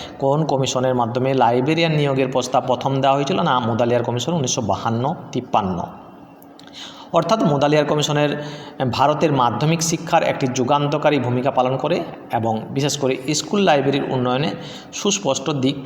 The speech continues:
নির্দেশনা দেয়। এরপর আমরা আসব কোঠারি কমিশন। কোঠারি কমিশনটি খুব গুরুত্বপূর্ণ। আমরা, আমরা এখানে অনেক কমিশন আছে, তার মধ্যে আমরা যেগুলি খুবই গুরুত্বপূর্ণ সেই বিষয়গুলি নিয়ে আলোচনা করছি।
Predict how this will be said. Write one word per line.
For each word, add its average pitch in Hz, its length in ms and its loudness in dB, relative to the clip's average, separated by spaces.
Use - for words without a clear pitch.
নির্দেশনা 117 500 -2
দেয়। 87 260 -2
এরপর 170 480 2
আমরা 117 260 2
আসব 123 420 0
কোঠারি 147 360 2
কমিশন। 107 400 -2
কোঠারি 170 260 4
কমিশনটি 180 440 2
খুব 165 220 0
গুরুত্বপূর্ণ। 156 600 0
আমরা, 123 500 2
আমরা 165 280 4
এখানে 185 340 2
অনেক 170 260 2
কমিশন 180 340 2
আছে, 196 180 2
তার 156 200 4
মধ্যে 151 240 2
আমরা 156 180 4
যেগুলি 156 200 2
খুবই 156 260 0
গুরুত্বপূর্ণ 156 640 0
সেই 135 300 2
বিষয়গুলি 139 520 2
নিয়ে 147 180 2
আলোচনা 139 380 0
করছি। 139 440 -2